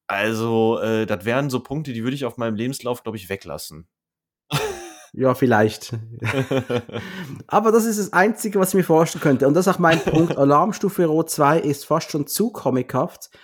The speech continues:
Speaker 2: Ich kann's kaum ernst nehmen. Also gut der Film mir gefällt. Und du hast die beste Option, hast du mit Sarah genannt. Sie ist, sie war auch die beste Figur im Film, die beste Darstellerin vielleicht sogar. Sie, ich finde, sie hat richtig gut gespielt, sag ich immer noch, die Catherine Heigl.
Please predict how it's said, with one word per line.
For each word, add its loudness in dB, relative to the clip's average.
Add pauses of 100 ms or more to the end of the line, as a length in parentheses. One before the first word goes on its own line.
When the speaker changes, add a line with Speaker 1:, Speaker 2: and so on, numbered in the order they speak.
(340)
Speaker 2:
Ich -10
kann's 0
kaum -2
ernst -4
nehmen. -4 (640)
Also -2
gut 2
der 6
Film 2
mir 4
gefällt. 0 (380)
Und 4
du 4
hast 2
die -2
beste 2
Option, 2
hast 0
du 0
mit 2
Sarah 4
genannt. 2
Sie 0
ist, -2
sie 0
war 6
auch -2
die -4
beste -2
Figur -2
im -2
Film, 0
die -4
beste 0
Darstellerin -2
vielleicht -4
sogar. -4 (400)
Sie, 2
ich -2
finde, 0
sie 4
hat 0
richtig 0
gut -4
gespielt, -4
sag -2
ich -6
immer 0
noch, -4
die -4
Catherine -4
Heigl. -2